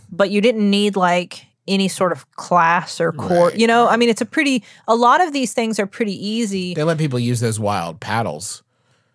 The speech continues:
Speaker 2: You know what I mean? Like those
Speaker 1: That's
Speaker 2: emergency
Speaker 1: true.
Speaker 2: paddles. They let people use those. Like, if we're gonna let
Speaker 1: <laughs> Those
Speaker 2: people
Speaker 1: are
Speaker 2: use
Speaker 1: widely
Speaker 2: those,
Speaker 1: available.
Speaker 2: that's wh-, which is wild.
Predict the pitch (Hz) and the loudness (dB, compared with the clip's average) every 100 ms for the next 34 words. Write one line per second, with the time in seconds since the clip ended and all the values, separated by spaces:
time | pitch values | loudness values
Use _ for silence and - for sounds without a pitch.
0 | _ _ - 98 92 95 92 95 95 98 | _ _ -12 -8 -6 -4 -4 -6 -6 -6
1 | 98 95 214 220 117 285 285 208 - - | -8 -2 0 0 0 2 4 4 4 4
2 | 107 143 131 123 104 113 123 104 104 104 | 4 4 2 0 -2 -2 -2 -2 -4 -4
3 | 107 110 123 123 104 117 208 285 311 220 | -4 -4 0 0 0 2 4 4 4 4
4 | 185 175 185 180 170 170 185 214 65 92 | 4 4 2 2 0 0 -2 -2 -6 -6
5 | 131 117 92 127 120 107 107 90 85 98 | -4 -6 -8 -6 -4 -4 -6 -8 -8 -10
6 | 113 | -10